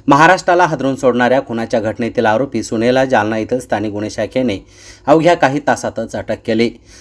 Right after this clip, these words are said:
सासू सविता शिंगारे यांचा खून करून सून प्रतीक्षा शिंगारे ही माहेरी निघून गेली होती, परंतु माहेरात जाऊन पाणी पिते ना पिते तोच जालना येथील स्थानिक गुन्हे शाखेने सुनेला ताब्यात घेतल्याची माहिती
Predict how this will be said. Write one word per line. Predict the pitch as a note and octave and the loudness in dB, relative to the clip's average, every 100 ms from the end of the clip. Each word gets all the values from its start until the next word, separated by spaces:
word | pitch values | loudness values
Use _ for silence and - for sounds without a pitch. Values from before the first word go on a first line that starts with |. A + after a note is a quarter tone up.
| - | -6
सासू | - D#3 F3 | 2 2 2
सविता | F3 E3 D3 D3 | 0 2 2 2
शिंगारे | C#3+ B2+ A#2 C3+ A#2 | 0 0 2 4 4
यांचा | G#2+ G#2 A#2+ - | -2 -4 -6 -6
खून | A2 A2 | -6 -4
करून | A2 B2 | -4 -6
सून | C3 A#2 A#2 | -6 -6 -4
प्रतीक्षा | A2 G2+ G#2+ - A2+ | -2 -2 -4 -4 -4
शिंगारे | A#2 A2 A#2+ B2 G2 - - F3 | -2 0 2 2 0 -8 -2 2
ही | F#3 | 4
माहेरी | F#3 C#3 C#3+ C#3 | 4 2 2 2
निघून | D3 A#2+ A2 A#2+ | 2 2 -2 -2
गेली | A#2 G#2+ | -2 -2
होती, | G#2 G#2+ A2+ - _ _ - | -6 -4 -6 -6 _ _ 2
परंतु | D#3 E3+ E3+ F3 | 6 6 2 -2
माहेरात | F3+ C#3 C3 C3 | 0 0 2 2
जाऊन | B2 B2 C3 | 2 0 0
पाणी | A#2+ A2 A2 | 0 -2 -2
पिते | A#2 G#2+ A2+ | -4 -2 -2
ना | A#2 | -2
पिते | - A#2 C3+ G2+ - | -2 -2 0 0 0
तोच | C3+ C3+ B2+ | 0 0 -2
जालना | A#2+ A#2+ C#3 | 2 4 2
येथील | D#3 - D#3 | 0 0 -4
स्थानिक | - A2 A2 | 0 -2 -2
गुन्हे | G#2 A2 | -4 -4
शाखेने | A#2 G#2 C#3+ A#2+ | -4 -2 0 0
सुनेला | G#2+ A#2 G#2+ G#2+ | -2 -2 0 0
ताब्यात | - A#2+ A2 G#2 | 0 0 0 -2
घेतल्याची | G#2 G2 A#2+ - | -4 -2 -2 -2
माहिती | A2 G#2+ D3 G2+ F#2+ | -4 -2 -2 -4 -8